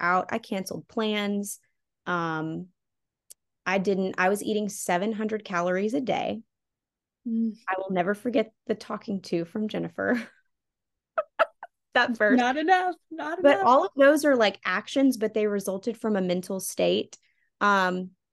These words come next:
Speaker 1: when you're depressed, there's a section of your brain, um, that, you know, rests in your frontal lobe. That's a lot of it's responsible for reflecting and, like, self-reflection. And that section of your brain is really hyperactive when you're depressed. And so I was so inwardly focused on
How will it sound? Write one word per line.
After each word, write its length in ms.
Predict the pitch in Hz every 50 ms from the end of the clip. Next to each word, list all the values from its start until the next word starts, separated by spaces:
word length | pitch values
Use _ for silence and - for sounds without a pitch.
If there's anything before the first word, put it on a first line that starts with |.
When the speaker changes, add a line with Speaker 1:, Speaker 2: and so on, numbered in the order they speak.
| _ _
Speaker 1:
when 160 | - 208 220 226
you're 100 | 226 214
depressed, 440 | 220 214 - 196 175 202 196 -
there's 180 | - 202 196 196
a 60 | 196
section 360 | - - - - - - 208
of 80 | 196 185
your 120 | 190 180
brain, 580 | 180 180 170 160 160 165 165 165 175 185 - - - - - -
um, 480 | 175 170 165 156 156 165 175 190 202 - _ _ _ _ _ _ _ -
that, 240 | 190 170 - - - - _ _ -
you 200 | 190 180 190 180
know, 80 | 170
rests 320 | 170 175 180 180 - - -
in 40 | 190
your 80 | 175
frontal 300 | - 185 180 175 - 180
lobe. 200 | 170 170 170 165
That's 280 | 165 170 - - - - -
a 100 | - 196
lot 280 | 185 180 175 175 - -
of 140 | 180 175
it's 200 | 180 175 - -
responsible 480 | 185 170 - - 170 165 165 - 175 170
for 140 | - - 160
reflecting 640 | 160 160 165 - 170 165 165 - - - - -
and, 100 | 175 170
like, 140 | 165 165 -
self-reflection. 880 | - - 165 165 - 180 175 - 180 - - - - - - 208 214 - _ _ _ _ _ _ _ _ _ _ -
And 380 | 208 196 185 180 180 180 175 165 - -
that 220 | 202 240 240 - -
section 300 | - 208 202 - - 220
of 60 | 208
your 80 | 208
brain 160 | 190 196 185 185
is 140 | 185 180
really 200 | 185 196 196 190
hyperactive 720 | 170 - 180 175 180 - - - 185 220 - - 233 190 180
when 120 | 180 165 160
you're 100 | 160 151
depressed. 540 | 175 - - - - - 190 - - - -
And 160 | 196 190 -
so 220 | - 196 180 175 -
I 140 | 170 180 185
was 240 | 196 190 180 -
so 400 | - - - 202 196 196 208 214 -
inwardly 460 | - 202 208 202 196 196 175 185 180
focused 560 | 180 - 190 175 175 - 185 175 - - - -
on 380 | 180 175 175 165 160 160 165